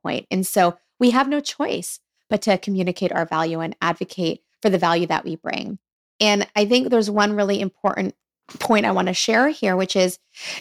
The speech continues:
do not minimize or diminish the value that you bring. And what I mean here, and I see this often with female leaders, is we go to a bit of a default of, "Well, I'm just doing my job," or,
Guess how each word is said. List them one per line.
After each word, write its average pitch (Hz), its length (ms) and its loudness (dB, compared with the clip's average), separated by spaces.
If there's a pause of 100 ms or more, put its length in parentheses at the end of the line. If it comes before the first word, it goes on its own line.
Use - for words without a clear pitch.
(220)
do 247 180 6
not 247 300 4 (100)
minimize 214 840 2
or 202 60 0
diminish 202 800 0 (180)
the 202 120 2
value 165 440 -2 (140)
that 196 160 -2
you 180 100 0
bring. - 300 -4
And 190 100 -2
what 196 120 2
I 190 80 2
mean 233 300 2
here, 180 420 0
and 180 160 -6
I 175 60 -4
see - 200 -2
this 185 240 -4
often 185 400 0
with 180 140 -8
female 180 340 -4
leaders, 180 560 0 (120)
is 208 200 4
we 220 260 0
go 247 160 6
to 302 140 0
a 285 80 4
bit 226 140 2
of 208 80 0
a 190 40 2
default 196 520 -2
of, 180 180 2 (140)
"Well, 214 340 2
I'm 226 100 -2
just 262 220 0
doing 214 240 2
my 180 140 0
job," 160 680 2 (440)
or, 190 640 6